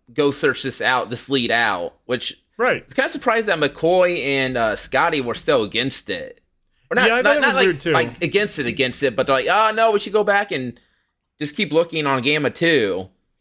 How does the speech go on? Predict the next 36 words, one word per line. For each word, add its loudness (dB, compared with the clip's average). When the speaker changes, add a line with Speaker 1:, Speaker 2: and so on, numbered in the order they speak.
Speaker 2:
Yeah, 0
where 0
they've 0
clearly 2
found -2
nothing -2
in -4
every -2
scan. -4
Yeah, 0
I, 2
I 0
didn't -2
like 2
how -2
they 0
were, 0
like, -4
they -2
really 2
fought 0
against -2
him -4
on -8
this, -2
and -6
you -2
would -4
think 0
that -2
they -6
would -4
know 2
by 2
now 0
that -4